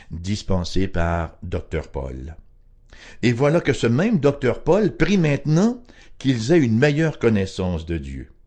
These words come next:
On peut se demander ce que Paul voulait dire en adressant cette prière à Dieu. Ben,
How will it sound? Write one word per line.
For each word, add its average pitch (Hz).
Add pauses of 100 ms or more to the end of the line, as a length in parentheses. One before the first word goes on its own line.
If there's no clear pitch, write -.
(240)
On -
peut 135
se 101
demander 95 (260)
ce -
que 107
Paul 131
voulait 92
dire 120 (300)
en 98
adressant 101
cette -
prière 101
à 90
Dieu. 76 (180)
Ben, 123